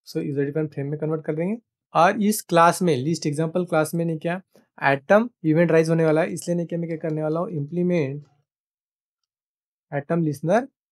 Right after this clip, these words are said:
इंटरफेस। ओके, इस आइटम लिसनर इंटरफेस का इम्प्लीमेंटेशन क्लास कौन सा है, that is list example। ओके, तो यहाँ पे एरर बता रहा है, click here and then क्या add unimplemented method पे क्लिक कीजिए। तो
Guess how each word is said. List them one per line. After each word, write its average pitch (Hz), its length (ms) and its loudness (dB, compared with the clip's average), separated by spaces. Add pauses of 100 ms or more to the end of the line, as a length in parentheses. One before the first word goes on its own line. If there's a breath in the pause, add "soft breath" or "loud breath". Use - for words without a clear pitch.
(120)
इंटरफेस। 120 720 -8 (160)
ओके, 165 180 -2 (460 soft breath)
इस 185 160 -4
आइटम 156 380 2
लिसनर 190 500 0 (340)
इंटरफेस 175 400 -2
का 165 200 2 (440)
इम्प्लीमेंटेशन 175 500 0
क्लास 180 240 2
कौन 180 160 -4
सा 190 160 0
है, 220 60 2
that 170 140 -2
is 156 120 -8
list 180 360 -2
example। 120 520 -6 (180)
ओके, 175 200 0
तो - 440 -8
यहाँ 143 220 2
पे 170 140 0
एरर 156 180 2
बता 175 200 2
रहा 185 120 4
है, 220 140 -2
click 147 320 -4
here 202 160 2 (500)
and 147 220 -2
then 185 260 2
क्या 175 160 2 (420)
add - 280 2
unimplemented 156 720 -2
method 147 260 -2
पे 247 160 2
क्लिक 131 480 -8
कीजिए। 113 300 -8 (400)
तो 160 100 2